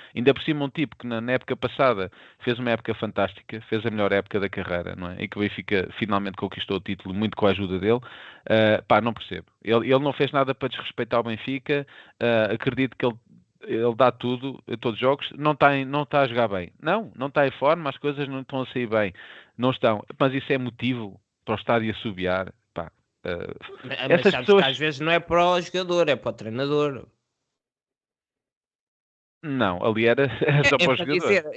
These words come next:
Speaker 2: é, é, ah, quando se começa a pedir Neres, Neres, é uma mensagem para o treinador. E
Speaker 1: Pronto.
Speaker 2: quando se assobia João Mário é para dizer assim, "Olha, já está na altura de tirares este e meteres outro."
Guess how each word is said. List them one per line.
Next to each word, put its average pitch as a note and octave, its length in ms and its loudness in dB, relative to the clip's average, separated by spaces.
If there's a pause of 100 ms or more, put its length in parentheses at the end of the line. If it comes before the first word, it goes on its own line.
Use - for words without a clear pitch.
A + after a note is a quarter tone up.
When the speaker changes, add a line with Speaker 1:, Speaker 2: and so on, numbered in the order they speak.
Speaker 2:
é, D#3 220 -4
é, D#3+ 400 -6
ah, B2 240 -8
quando B2+ 240 -12
se - 100 -20
começa E3+ 360 -4
a D3 60 -2
pedir D3 280 -10
Neres, E3+ 540 -2
Neres, F3 540 -6
é - 100 -8
uma A3+ 160 -4
mensagem B3 440 -4
para A3+ 120 -6
o A3+ 40 -8
treinador. F#3 540 -2 (160)
E - 40 -20
Speaker 1:
Pronto. D#3 160 -6
Speaker 2:
quando F#3 160 0
se F#3 100 -6
assobia D3+ 360 -6
João D#3 200 -2
Mário F3 340 2
é G#3+ 60 -4
para G3 140 -6
dizer E3+ 280 -4
assim, D#3+ 180 -8
"Olha, D3 200 -2
já A#2+ 120 -12
está B2+ 160 -8
na D3+ 140 -6
altura D3+ 280 -6
de D3+ 80 -10
tirares C#3 300 -2
este D#3 240 -4
e - 20 0
meteres F3+ 300 -8
outro." F3+ 260 -4